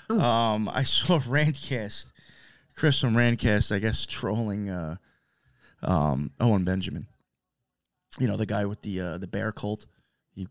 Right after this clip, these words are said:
Speaker 2: calls his people
Speaker 1: Yes.
Speaker 2: bears, and, uh, you know, that's a term that, that, that hairy gay guys use. They call themselves bears. Well, his little
Speaker 1: Yeah.
Speaker 2: cult, they call themselves bears as well.
Speaker 1: Yes,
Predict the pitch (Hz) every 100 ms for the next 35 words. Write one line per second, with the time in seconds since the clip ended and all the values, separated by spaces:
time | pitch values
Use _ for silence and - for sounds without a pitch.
0 | - 76 95 98 92 - 92 - 87 104
1 | 107 110 104 101 98 92 95 80 80 -
2 | 180 180 180 175 - 185 170 151 135 143
3 | 135 - 143 131 147 127 127 139 110 101
4 | 90 95 90 104 - 117 110 101 107 98
5 | 92 107 104 104 104 95 - - - 175
6 | 143 143 131 170 139 - 131 127 139 123
7 | 120 - 117 101 101 110 107 95 92 104
8 | 98 117 123 -